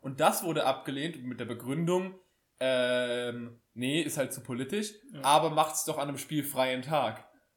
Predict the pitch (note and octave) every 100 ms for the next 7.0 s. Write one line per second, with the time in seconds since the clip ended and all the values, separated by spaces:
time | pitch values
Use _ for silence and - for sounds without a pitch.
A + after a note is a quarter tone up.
0 | _ _ _ D3+ D3+ F3+ E3 D#3 D#3+ F3+
1 | G3 F#3+ - D3 D#3+ E3 C#3+ D3 D3+ D3
2 | D3 - - _ - D3+ - F3 G3+ D#3
3 | D#3 D3 C#3 C#3 _ _ _ _ _ D3+
4 | D3+ D3 C#3+ C#3 D#3 D3 D3 - F3+ F#3+
5 | D#3+ E3 D#3+ D3+ - _ _ _ C#3+ E3+
6 | F3 - C3+ C#3 C3 - C3 - A#2 -